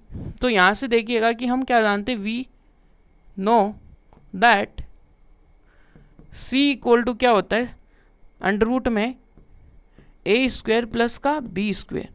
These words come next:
तो यहाँ से सी क्या आएगा अपना, यहाँ पे कितना है कि ट्वेंटी सेवन प्लस का कितना है अपने पास, यहाँ पे नाइन है, तो यहाँ से देखिएगा कि ये क्या आएगा,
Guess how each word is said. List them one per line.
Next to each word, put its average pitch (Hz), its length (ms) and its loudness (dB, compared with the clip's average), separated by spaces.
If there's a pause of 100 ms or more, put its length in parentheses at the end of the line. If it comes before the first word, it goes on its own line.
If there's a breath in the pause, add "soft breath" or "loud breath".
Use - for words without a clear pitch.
(360 soft breath)
तो 233 60 -4
यहाँ 240 200 0
से 254 140 -6
सी 254 300 -4
क्या 254 180 4
आएगा 196 260 2
अपना, 226 320 -6 (680 soft breath)
यहाँ 190 220 4
पे 254 120 -4
कितना 240 300 -2
है 247 160 0 (960 soft breath)
कि 233 100 -4
ट्वेंटी 233 600 0 (360)
सेवन 214 440 2
प्लस 233 340 2
का 240 160 4
कितना 233 380 -4
है 220 60 2
अपने 220 260 -6
पास, 226 420 -2
यहाँ 180 200 0
पे 202 120 -2
नाइन 220 400 0
है, 233 180 -2 (520 soft breath)
तो 208 60 -2
यहाँ 185 280 2
से 247 120 -6
देखिएगा 214 460 0
कि 240 140 -6
ये 220 160 -4
क्या 208 200 2
आएगा, 185 260 2